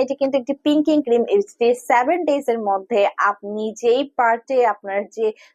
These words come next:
ফেস বা বডির যে কোনো পার্টে এই ক্রিমটি অ্যাপ্লাই করলে সেই জায়গাতে কিন্তু পিঙ্কিশ একটা টোন পেয়ে যাচ্ছে। So, এটি আপনাকে একটি ন্যাচারাল লুক দিচ্ছে, ওয়াটারপ্রুফ এবং স্মাজ প্রুফ। ফিফটিন এমএল এর এই ক্রিমটি কিন্তু made in জাপানের একটি প্রোডাক্ট।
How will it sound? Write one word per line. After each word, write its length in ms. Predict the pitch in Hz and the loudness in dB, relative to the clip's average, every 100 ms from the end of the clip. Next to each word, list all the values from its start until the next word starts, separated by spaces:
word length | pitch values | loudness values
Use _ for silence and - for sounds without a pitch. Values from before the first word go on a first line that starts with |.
| _ | _
ফেস 260 | 294 285 269 214 | -2 0 0 0
বা 80 | 226 208 | -2 0
বডির 280 | 220 247 240 | -2 -2 -4
যে 80 | 254 269 | -8 -6
কোনো 140 | 359 359 | -8 -2
পার্টে 240 | 240 208 196 | 0 0 -4
এই 40 | 190 | -8
ক্রিমটি 320 | - 208 208 220 | -10 -10 -4 -2
অ্যাপ্লাই 280 | 190 - 190 - | -2 -2 -4 -4
করলে 220 | 196 285 392 - | -4 -2 -4 -2
সেই 200 | 185 190 190 | -2 -2 0
জায়গাতে 360 | 170 170 185 180 | 0 0 -4 -8
কিন্তু 180 | 226 269 381 240 | -6 -4 -2 -2
পিঙ্কিশ 320 | 190 190 190 170 | -4 -6 -4 -4
একটা 140 | - 160 | -4 -2
টোন 160 | 156 160 - | -2 -2 -2
পেয়ে 200 | 135 147 | 0 0
যাচ্ছে। 320 | 139 113 - 143 - - - - | 0 -2 -2 -6 -6 -14 -16 -4
So, 60 | 320 311 | 0 2
এটি 100 | 330 | 2
আপনাকে 220 | 302 320 349 | 2 0 -2
একটি 120 | 311 330 | -2 0
ন্যাচারাল 360 | 269 277 339 339 | 0 0 -4 -2
লুক 100 | 311 277 | -2 -2
দিচ্ছে, 240 | 311 - 392 339 | -6 -2 -2 0
ওয়াটারপ্রুফ 600 | 254 254 277 311 - 349 349 | 0 0 0 -4 -4 -10 -8
এবং 100 | 254 254 - | -10 -10 -10
স্মাজ 280 | 247 233 240 - | -4 -4 -4 -10
প্রুফ। 180 | 330 403 _ | -10 -10 _
ফিফটিন 340 | 294 294 370 359 | -10 -10 -10 -10
এমএল 180 | 339 320 | -8 -6
এর 60 | 311 | -6
এই 60 | 294 294 | -8 -8
ক্রিমটি 280 | 269 262 262 | -10 -10 -14
কিন্তু 160 | 269 311 277 | -12 -10 -8
made 180 | 220 226 240 | -8 -8 -10
in 60 | 233 | -8
জাপানের 480 | 190 - 226 240 269 285 | -8 -4 -2 -2 -8 -10
একটি 160 | - 294 | -10 -4
প্রোডাক্ট। 360 | 247 233 269 | -2 0 -2